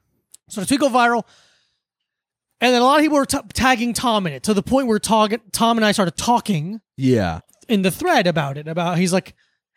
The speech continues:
Speaker 1: and I, kudos to him for not just being mean or rude to me.
Speaker 2: Yeah.
Speaker 1: He's like, "Wait, what do you mean by this? Like, I'm curious."
Speaker 2: Yeah, yeah, yeah.
Speaker 1: He's like, "What, do you think bomber jackets are played out, or do you think they're played out in specials?" And I'm like, "Both,
Speaker 2: Both.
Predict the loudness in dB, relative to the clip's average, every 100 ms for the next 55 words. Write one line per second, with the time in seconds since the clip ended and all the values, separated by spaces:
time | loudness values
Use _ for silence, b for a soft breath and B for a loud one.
0 | -2 -2 0 -2 -4 -6 0 2 2 0
1 | 0 2 2 -2 -8 _ _ _ -2 -2
2 | -2 -2 -2 0 0 0 -2 0 0 0
3 | -4 0 2 2 2 -2 -2 -6 0 2
4 | 2 2 0 0 2 2 0 2 2 2
5 | 0 -2 -6 -8 -4 -4 -2 0 0 -4
6 | -8 -8 -2 2 2 2 0 0 0 0
7 | 0 -2 -4 -2 0 2 0 0 0 0
8 | 0 -2 -2 -4 0 0 2 2 0 0
9 | -2 -2 -6 -2 0 0 0 -4 -8 -4
10 | -2 -2 -4 -8 -6 -4 -4 -6 B B
11 | -20 0 2 4 0 -4 -14 -20